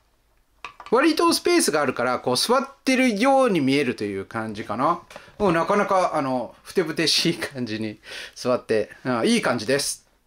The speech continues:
他にも、メガトロンとかはどうだろう？全く問題なく座れます。それから、ガルバトロンとかね。うん、ちょっとこう、足を組ませても、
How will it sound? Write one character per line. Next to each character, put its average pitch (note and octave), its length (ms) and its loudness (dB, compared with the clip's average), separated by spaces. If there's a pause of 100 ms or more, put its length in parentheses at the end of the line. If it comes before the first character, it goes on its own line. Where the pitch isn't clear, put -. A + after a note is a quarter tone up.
(440)
他 D4 180 0
に C#4+ 120 4
も、 A#3+ 400 4
メ C#4 180 2
ガ E4 160 4
ト D4 140 2
ロ A#3+ 140 2
ン A3 120 0
と - 140 0
か F3+ 100 2
は D#3 140 2
ど E3+ 140 2
う F3 40 2
だ E3 80 2
ろ G#2+ 260 0 (1160)
う？ F#3 40 -2
全 G#3 120 2
く A#3 160 2
問 A3 160 4
題 G#3 100 4
な F#3+ 80 2
く A#2+ 220 0
座 C3+ 240 0
れ B2 80 0
ま B2+ 100 -2
す。 - 300 -6 (180)
そ C#3 140 -8
れ B2+ 80 -2
か D3+ 100 0
ら、 A3+ 160 4 (580)
ガ D#3 160 0
ル F3+ 180 4
バ F3+ 140 2
ト D#3+ 120 2
ロ A2 140 0
ン G2 100 -8
と A2 100 -10
か G#2 140 -8
ね。 F3 420 0 (240)
う C3 80 0
ん、 A#2+ 140 2
ち - 100 0
ょ - 40 4
っ - 20 -2
と - 80 2
こ E3+ 340 2
う、 - 20 4
足 A#3+ 300 2
を D3 340 2 (280)
組 F#3 160 0
ま G#3+ 100 4
せ G#3 120 2
て C3 100 -4
も、 G2+ 160 -12